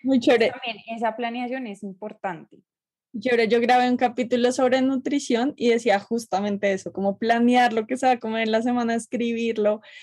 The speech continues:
Speaker 1: los días en la agenda, así como anotas tus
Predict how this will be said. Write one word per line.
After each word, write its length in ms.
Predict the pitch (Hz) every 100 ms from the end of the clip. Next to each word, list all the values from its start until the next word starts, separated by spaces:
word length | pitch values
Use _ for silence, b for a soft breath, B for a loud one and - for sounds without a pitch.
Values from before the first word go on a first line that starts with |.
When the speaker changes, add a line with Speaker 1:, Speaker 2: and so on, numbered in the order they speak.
| B B
Speaker 1:
los 260 | 240 247 220
días 300 | 240 226 226
en 120 | 214
la 60 |
agenda, 440 | 233 254 240 220 220
así 200 | 226 214
como 320 | 240 233 240
anotas 500 | 247 240 233 214 226
tus 460 | 233 233 240 -